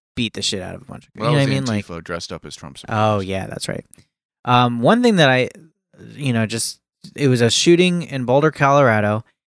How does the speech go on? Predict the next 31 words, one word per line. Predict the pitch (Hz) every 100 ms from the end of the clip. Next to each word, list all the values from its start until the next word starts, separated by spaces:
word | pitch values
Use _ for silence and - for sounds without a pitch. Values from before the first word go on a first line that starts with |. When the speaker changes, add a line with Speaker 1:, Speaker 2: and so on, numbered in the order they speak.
| _ -
Speaker 1:
at | 113 - -
King | - 139 180 208
Soopers. | - - 135 185 285 311 302 - - -
Is | 143
that | 208 233
a |
popular | - - - - 175
chain | 151 - 131
around | 185 208
there? | 214
I've | 160
never | 143 113 117
heard | 110 110
of | 104
it | 101
in | 92
Speaker 2:
Have | 127
Speaker 1:
my | 165
Speaker 2:
I |
ever | 202
Speaker 1:
life. | 202
Speaker 2:
lived | 165 175
in | 180
Boulder, | 135 143 147
Colorado? | 151 147 131 139 143
How | 160
the | 156
fuck | 147 143
would | 123
I | 117
know? | 110 78